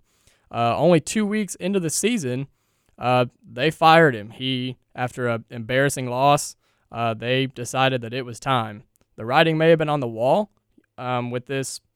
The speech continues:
you know, with that situation. There had always been rumors of Clay Helton, uh, getting the boot there at U S C, and two weeks into this season, they decided that it was time,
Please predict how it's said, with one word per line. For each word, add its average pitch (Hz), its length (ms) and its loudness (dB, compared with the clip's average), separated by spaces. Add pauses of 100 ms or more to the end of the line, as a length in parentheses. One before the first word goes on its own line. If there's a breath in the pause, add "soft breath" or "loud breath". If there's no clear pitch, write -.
(420)
you 127 80 -12
know, 120 100 -2
with 120 120 -4
that 135 160 0
situation. 135 760 -4 (340)
There 117 120 -8
had 117 80 -2
always 120 260 2
been 117 160 -8
rumors 120 360 -6
of 117 120 -12
Clay 123 200 -2
Helton, 123 440 -6 (600)
uh, 113 360 -4 (480)
getting 131 420 0 (400)
the 123 140 -4
boot 120 320 -2
there 139 220 0
at 120 100 -2
U 139 160 0
S 135 140 0
C, 151 360 0 (340)
and 110 300 -12
two 139 180 -4
weeks 135 220 -2
into 131 160 -4
this 123 160 -6
season, 127 360 -2
they 117 120 -2
decided 123 540 0
that 120 300 -4 (360)
it 117 140 -6
was 127 160 -6
time, 156 380 4